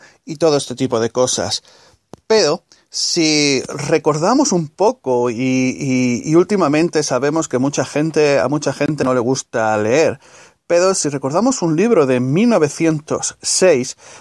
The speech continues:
voy a, voy a buscar la cita un momento, que la tengo aquí porque la publiqué en mi antiblog hace un par de, de, de,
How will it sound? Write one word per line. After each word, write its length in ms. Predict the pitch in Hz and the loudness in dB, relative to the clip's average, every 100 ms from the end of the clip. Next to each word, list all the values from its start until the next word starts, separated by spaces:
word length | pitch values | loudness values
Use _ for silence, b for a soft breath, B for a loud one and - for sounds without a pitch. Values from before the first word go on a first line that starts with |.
| B | B
voy 200 | 160 202 | 0 2
a, 100 | 196 | 2
voy 160 | 160 190 | 2 4
a 80 | |
buscar 340 | 214 - 156 123 | 4 2 -2 -2
la 140 | 120 | -4
cita 320 | - 185 156 | -4 -6 -2
un 80 | 120 | -2
momento, 720 | 110 110 160 180 135 87 - b b b - | 0 0 2 0 -2 -8 -8 b b b -16
que 140 | 117 | -8
la 140 | 113 | -8
tengo 640 | - - 151 143 127 117 104 | -8 -2 0 0 2 2 2
aquí 300 | 110 - 202 | 0 -2 -4
porque 280 | 156 131 113 | -4 -4 -2
la 160 | 110 110 | -2 -4
publiqué 880 | 123 117 - - 139 143 123 135 120 | -6 -8 -8 -4 0 0 0 -2 -2
en 180 | 113 120 | -2 -2
mi 100 | 123 | -2
antiblog 760 | 113 113 - 113 127 147 147 _ - | -4 -6 -8 -4 0 2 0 _ -6
hace 520 | 135 139 - 127 - _ | -6 -6 -2 -2 -2 _
un 300 | - 151 147 | -10 -6 -4
par 640 | 139 - 135 131 127 120 117 | -4 -2 2 2 2 0 0
de, 520 | 117 107 92 62 - b b b b b b - | 0 2 0 -4 -10 b b b b b b -10
de, 540 | 131 107 - - 64 | -6 -4 -2 -4 -6
de, 180 | 113 | -4